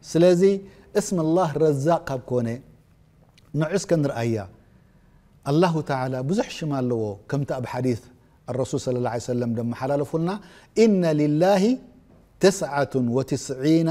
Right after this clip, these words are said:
اسما، ንላህ ተዓላ ተስዓን ትሽዓተን ሽም ኣለዎ። مئة إلا واحدة، ካብ ሚእቲ ሓንቲ ጎዲላ ኣላ። እሳ ኸ ክንደያ? ተስዓን ትሽዓተን ማለት እዩ። من أحصاها دخل الجنة።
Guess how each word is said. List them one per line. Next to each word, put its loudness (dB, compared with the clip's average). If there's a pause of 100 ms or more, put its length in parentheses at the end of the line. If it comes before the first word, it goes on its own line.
(140)
اسما، -6 (840)
ንላህ 2
ተዓላ 0 (100)
ተስዓን -4
ትሽዓተን -4
ሽም -4
ኣለዎ። -6 (560)
مئة 0 (240)
إلا 2
واحدة، -2 (640)
ካብ 6
ሚእቲ 0 (340)
ሓንቲ -4
ጎዲላ -2
ኣላ። -8 (180)
እሳ -12 (100)
ኸ -8 (120)
ክንደያ? -2 (100)
ተስዓን -8
ትሽዓተን -8
ማለት -12
እዩ። -14 (680)
من 4
أحصاها 2 (440)
دخل -2
الجنة። -8